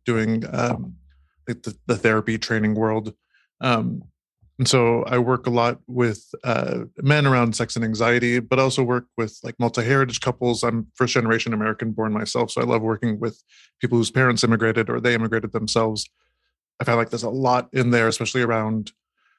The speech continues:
uh, just straddling multiple cultures, multiple, like, expectations, and, like, how you show up in your family, how you show up with community, uh, and then the messages that we get as men, uh, in terms of how we show up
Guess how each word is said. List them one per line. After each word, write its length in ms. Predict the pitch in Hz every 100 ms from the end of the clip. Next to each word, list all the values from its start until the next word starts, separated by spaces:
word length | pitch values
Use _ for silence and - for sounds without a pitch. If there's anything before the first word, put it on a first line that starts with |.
| _ -
uh, 220 | 123 110
just 220 | 120 -
straddling 800 | - - 120 110 120 120 120 107 - _ _ _ -
multiple 420 | 127 117 110 120 113
cultures, 680 | 135 135 135 127 123 110
multiple, 760 | 113 110 110 113 110 110 120 -
like, 260 | 120 113 - 110
expectations, 1000 | - 117 - 127 120 120 113 113 104 113
and, 160 | -
like, 100 | 110
how 140 | 101 110
you 120 | 110
show 200 | 107 110
up 120 | -
in 80 | 113
your 100 | 101
family, 340 | 127 117 113 104
how 120 | 107
you 100 | 107
show 200 | - 110
up 140 | 104
with 260 | 117 101 _ _ _ _ _ -
community, 520 | 131 120 113 113 113 - _ _ _ 117
uh, 260 | 107 113 -
and 100 | 127
then 100 | 123
the 60 | 117
messages 440 | 113 - 113 110
that 140 | 117
we 120 | 123 120
get 300 | 113 117 - _ 135
as 240 | 110 101
men, 540 | 113 113 113 113 113 - - -
uh, 180 | 113 113
in 100 | 123
terms 200 | 120 110
of 40 | 104
how 140 | 113
we 80 | 107
show 220 | - 110
up 160 | 110